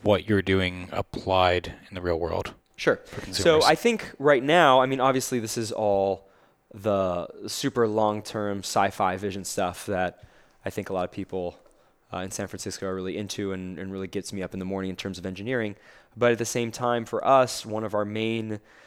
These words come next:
Speaker 2: tactical strategies as a business was, "Okay, that's great ten years from now,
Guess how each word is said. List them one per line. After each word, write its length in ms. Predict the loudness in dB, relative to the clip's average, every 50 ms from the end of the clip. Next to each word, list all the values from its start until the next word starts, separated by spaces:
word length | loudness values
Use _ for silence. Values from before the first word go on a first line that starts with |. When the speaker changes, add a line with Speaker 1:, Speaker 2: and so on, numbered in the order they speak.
| _ _ -2
Speaker 2:
tactical 400 | 2 2 2 2 2 -2 -4 -6
strategies 540 | -4 -2 0 0 0 -2 -2 -6 -8 -8 -10
as 100 | -10 -10
a 40 | -2
business 580 | -2 0 0 0 -2 -6 -6 -6 -8 -10 -12 -14 _ _ _ _
was, 260 | -2 0 0 0 0 0
"Okay, 340 | -2 -4 0 0 0 0 2
that's 260 | 2 2 2 2 2
great 320 | -2 -4 -2 -2 -2 -4 -8
ten 200 | -10 -10 -10 -10
years 180 | -10 -12 -12
from 140 | -12 -14 -14
now, 220 | -14 -16 -18 -20